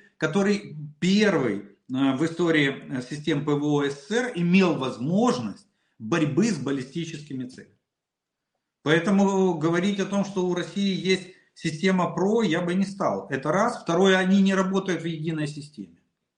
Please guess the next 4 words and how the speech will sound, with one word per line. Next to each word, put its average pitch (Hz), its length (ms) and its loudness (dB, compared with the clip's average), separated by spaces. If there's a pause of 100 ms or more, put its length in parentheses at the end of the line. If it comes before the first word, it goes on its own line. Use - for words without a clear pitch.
(320)
обнаружения 151 800 0
и 135 440 -4 (260)
оповещения 135 760 -2
целей. 92 440 -14